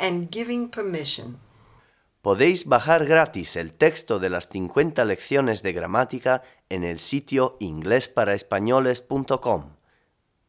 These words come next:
Speaker 2: También podéis bajar, sin hacer login, seis unidades gratis de nuestro curso de inglés en P D F y M P tres.
Speaker 1: Lesson forty-seven. Asking for and giving permission.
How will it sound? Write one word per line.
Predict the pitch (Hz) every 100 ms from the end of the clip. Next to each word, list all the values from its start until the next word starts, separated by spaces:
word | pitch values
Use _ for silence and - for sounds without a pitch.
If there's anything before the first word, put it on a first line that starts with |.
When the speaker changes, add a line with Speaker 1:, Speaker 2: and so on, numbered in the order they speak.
| _ -
Speaker 2:
También | 78 82 92 156 147
podéis | 127 120 127
bajar, | 120 113 98 76
sin | - - 170 170
hacer | 135 - 131 98
login, | 92 85 110 131 143 - _ _ _ _ -
seis | - - 160 156
unidades | 123 107 123 117 104 92
gratis | 113 135 - 127 117
de | -
nuestro | 92 - 87 -
curso | 135 - -
de | 101
inglés | 82 78 98 113 - - -
en | 82 80
P | - 143
D | 117 107
F | 123 - 120
y | - 82
M | 98 110
P | - 107
tres. | 87 80 - - _ _ _ _ _ _ _ _ _ _ _ -
Speaker 1:
Lesson | 180 202 262 294 277
forty-seven. | 247 233 233 254 - - 254 175 131 131 123 _ _ _ _ _ _ _
Asking | - 254 277 - 277
for | 277 285 277 277 -
and | 190 175 170
giving | 190 233 240 240
permission. | 240 202 170 147 - 123 120